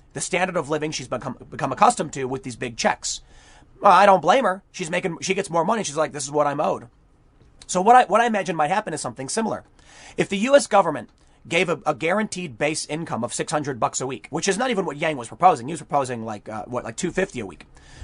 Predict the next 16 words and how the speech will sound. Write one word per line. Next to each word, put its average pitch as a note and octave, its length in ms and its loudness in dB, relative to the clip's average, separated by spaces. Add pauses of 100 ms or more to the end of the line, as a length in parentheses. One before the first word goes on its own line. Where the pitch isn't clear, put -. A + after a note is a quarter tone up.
thousand D3+ 280 4
bucks C3+ 180 -2
a C3 40 -6
month. D#3+ 260 0 (680)
You F#3+ 140 2
would C4+ 140 0
see A#3+ 180 -2
these A3 220 -2
people A3+ 300 -2
now D#3+ 180 2
saying, D3 440 -4 (500)
"This G#3+ 320 4
extra G3+ 280 0
money E3+ 220 -2
I'm C#3+ 120 -2
getting, G#3 360 -4